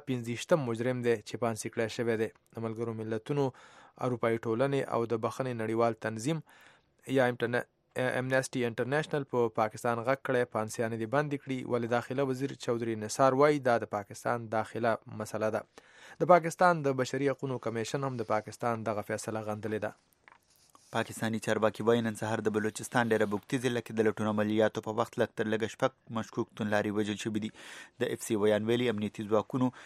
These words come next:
Speaker 2: دغه عملیات د ډېره بوکتي په درجان او رستم سیمو کې کړي دي. نوموړي ویلي، وژل شوي توندلاري په امنیتي ځواکونو باندې په هدفي حملو او په ضلع کې د ګیس په تنصیباتو باندې بریدونو کې ککړ وو.
Speaker 1: په پېښور کې وسلوالو په ګوره قبرستان چیک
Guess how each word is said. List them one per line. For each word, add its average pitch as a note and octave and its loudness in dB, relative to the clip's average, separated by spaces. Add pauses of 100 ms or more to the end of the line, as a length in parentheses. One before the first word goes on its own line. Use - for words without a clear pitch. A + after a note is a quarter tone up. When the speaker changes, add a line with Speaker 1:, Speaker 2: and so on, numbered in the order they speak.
(220)
Speaker 2:
دغه G#2+ 2 (100)
عملیات A2 2
د - -2
ډېره G#2 0
بوکتي - -8
په G2+ -2
درجان A2 0
او A2+ -2
رستم A2 -8
سیمو A2 -6
کې A2 -8
کړي A2 0
دي. G#2 -8 (380)
نوموړي D#3+ 2
ویلي، D#3+ 4
وژل C3 -2
شوي A#2 -8
توندلاري G#2+ 2
په G#2 -4
امنیتي G#2+ -6
ځواکونو G#2+ 0
باندې G#2 -2
په G2+ -6
هدفي G#2 -4
حملو G#2+ 0 (200)
او - 4 (140)
په G#2+ 0
ضلع A2 0
کې - -6
د G#2 -4
ګیس A2 -2
په G2+ -6
تنصیباتو A2 -2
باندې G#2+ -4
بریدونو G#2+ -2
کې A2 -6
ککړ A2+ 0
وو. G#2+ -8 (640)
Speaker 1:
په D#3+ 10
پېښور F3+ 4
کې F3 4
وسلوالو E3 8
په D3+ 2
ګوره D3 8
قبرستان B2+ 2
چیک A#2+ -2